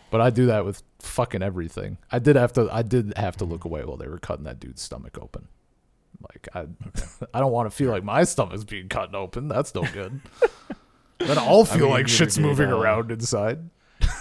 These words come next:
Speaker 1: <laughs>
Speaker 2: neither did Gina Rodriguez's character.
Speaker 1: Yeah. Um, no,
Speaker 2: Since
Speaker 1: that
Speaker 2: you,
Speaker 1: was
Speaker 2: 'cause you, you, you, did you, did you get the line that she says when she has them tied up, since you skipped over it a bit?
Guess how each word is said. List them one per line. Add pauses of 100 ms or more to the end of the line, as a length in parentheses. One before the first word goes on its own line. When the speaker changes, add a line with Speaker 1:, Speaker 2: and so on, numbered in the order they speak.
(140)
Speaker 1:
<laughs>
Speaker 2:
neither
did
Gina
Rodriguez's
character. (560)
Speaker 1:
Yeah. (1300)
Um, (1700)
no,
Speaker 2:
Since
Speaker 1:
that
Speaker 2:
you,
Speaker 1:
was
Speaker 2:
'cause
you, (100)
you, (220)
you, (280)
did
you, (160)
did
you
get
the
line
that
she
says
when
she
has
them
tied
up,
since
you
skipped
over
it
a
bit?